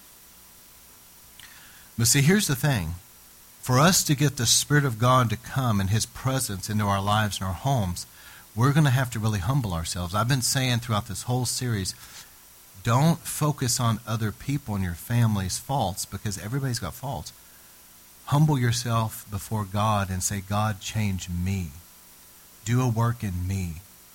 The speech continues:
If everybody will have that attitude, it'll, it'll transform your family. But here's the thing. Don't have prideful apologies where somebody goes to the other person and goes, "Well, I'm sorry, you just don't understand." <laughs> That's a prideful apology.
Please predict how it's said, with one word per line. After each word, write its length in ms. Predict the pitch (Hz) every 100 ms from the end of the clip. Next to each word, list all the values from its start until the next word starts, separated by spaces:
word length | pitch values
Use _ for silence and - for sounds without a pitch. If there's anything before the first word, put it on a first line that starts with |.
| - - -
If 160 | 101 -
everybody 480 | 95 147 185 175 165
will 80 | 120
have 180 | 131 113
that 140 | 107
attitude, 560 | 113 143 117 113 98 87
it'll, 260 | 104 101 87
it'll 240 | 104 95 92
transform 540 | 117 107 - - 104
your 100 | 92
family. 340 | - 131 113
But 140 | 92 90
here's 180 | 135 135
the 60 |
thing. 240 | 120 131 95 - - - - - - 104
Don't 280 | 147 190
have 320 | 175 180 151 - -
prideful 800 | - 127 131 131 - 113 104 92
apologies 1000 | 104 - - 110 95 87 73 71 - - - - - - -
where 120 | 104
somebody 320 | - 120 113
goes 240 | 107 110 -
to 80 |
the 80 | 110
other 100 | 104
person 320 | - 107 -
and 80 | 101
goes, 180 | 95 -
"Well, 240 | 123 131 - - - - - - -
I'm 180 | 101 117
sorry, 340 | - 123 120
you 140 | 110 113
just 160 | 104
don't 180 | - 98
understand." 680 | 90 82 - 95 87 60 - - - -
<laughs> 1700 | 127 - - 120 - - - - - - - - - - - -
That's 260 | 92 98 -
a 60 |
prideful 500 | - - 101 101 -
apology. 520 | 101 - 147 120 -